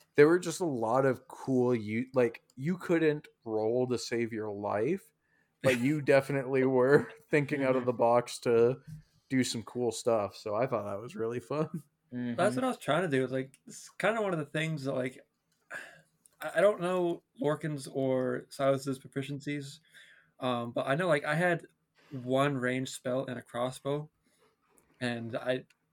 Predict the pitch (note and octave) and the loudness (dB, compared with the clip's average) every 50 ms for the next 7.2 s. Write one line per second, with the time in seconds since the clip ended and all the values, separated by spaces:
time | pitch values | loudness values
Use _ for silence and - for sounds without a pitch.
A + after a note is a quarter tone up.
0 | _ _ _ _ _ _ _ _ B2 B2+ C3+ C3+ C#3+ C#3+ C3 C3 - - - C3 | _ _ _ _ _ _ _ _ 0 2 2 2 2 0 0 -4 -8 -8 -6 -6
1 | C3+ - - _ _ - - D3+ D#3+ E3 D#3+ - E3+ E3+ E3 - E3 E3+ E3+ E3 | -6 -6 -6 _ _ -14 -8 -6 -6 -6 -4 -4 -4 -4 -4 -4 -4 -4 -4 -4
2 | - C#3 B2+ B2+ C#3 C#3+ C3+ C3 C3+ C3+ B2+ B2 A#2+ B2 B2 C#3 C3+ - - E3+ | -6 -6 -6 -2 -2 -2 -2 -2 -4 -6 -6 -6 -4 -4 -4 -4 -4 -4 -6 -6
3 | F3 F3 _ _ _ _ _ _ _ _ B2+ A#2+ A#2+ A#2+ C3 C#3 C3+ A#2+ B2+ C#3 | -6 -6 _ _ _ _ _ _ _ _ -8 -6 -2 0 0 0 0 0 0 -2
4 | B2+ B2 A#2 A#2 B2+ B2+ - - - - B2+ B2+ B2 A#2 G3+ A3 D#3 - - - | -2 -4 -4 -6 -6 -10 -12 -16 -12 -10 -8 -6 -6 -8 -8 -10 -8 -4 -2 0
5 | D3+ C3+ A2 C#3+ D3 C#3 B2+ C3 - _ _ _ _ _ _ _ - - B2 B2 | 0 0 0 2 2 2 2 0 -4 _ _ _ _ _ _ _ -6 -4 -4 -4
6 | B2 - - - _ _ _ _ _ _ _ _ _ _ _ _ _ _ - B2 | -4 -6 -12 -20 _ _ _ _ _ _ _ _ _ _ _ _ _ _ -4 -4
7 | A#2 A2+ - - | -4 -4 -6 -10